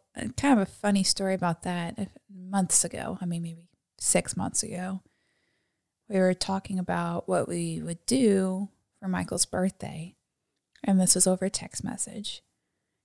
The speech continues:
And he responds to me saying,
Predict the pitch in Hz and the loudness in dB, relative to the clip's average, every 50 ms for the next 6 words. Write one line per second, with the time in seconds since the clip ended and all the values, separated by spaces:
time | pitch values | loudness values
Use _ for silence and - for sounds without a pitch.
0 | _ _ _ _ _ _ _ _ _ - 202 196 185 185 180 180 180 - - 196 | _ _ _ _ _ _ _ _ _ 2 4 4 4 2 0 -2 -4 -4 -4 -2
1 | 190 196 196 196 196 196 196 202 190 185 - - - - 190 190 185 185 185 185 | -2 -2 -2 -2 -2 -4 -2 -2 2 4 4 4 4 4 0 0 0 0 0 0
2 | 190 190 - - - - 202 196 185 175 165 160 160 165 180 190 - - - 165 | 0 0 0 0 0 2 2 2 2 2 0 0 -2 -2 -2 0 2 2 2 0
3 | 160 156 156 160 160 160 175 | -2 -4 -6 -6 -8 -10 -10